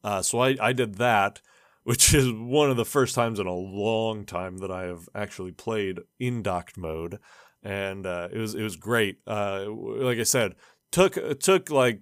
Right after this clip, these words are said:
two games to get used to it, uh, if that. Uh, and then I was off and running.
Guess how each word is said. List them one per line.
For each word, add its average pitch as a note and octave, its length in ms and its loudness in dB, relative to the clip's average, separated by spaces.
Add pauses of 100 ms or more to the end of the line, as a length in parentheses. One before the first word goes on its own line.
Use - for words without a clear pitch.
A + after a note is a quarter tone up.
two F3+ 260 0
games D#3 460 2
to A2 540 2
get G#2 240 -2
used C3+ 400 -4
to D3+ 400 2 (380)
it, D3+ 440 4 (140)
uh, G2+ 320 -2 (100)
if D3+ 300 2
that. G#2 580 -2 (460)
Uh, A2 260 0
and A#2 160 -4
then A#2 100 -2
I G#2+ 120 0
was G2 100 -2
off G#2 220 -2
and F#2+ 100 -10
running. F2 460 -8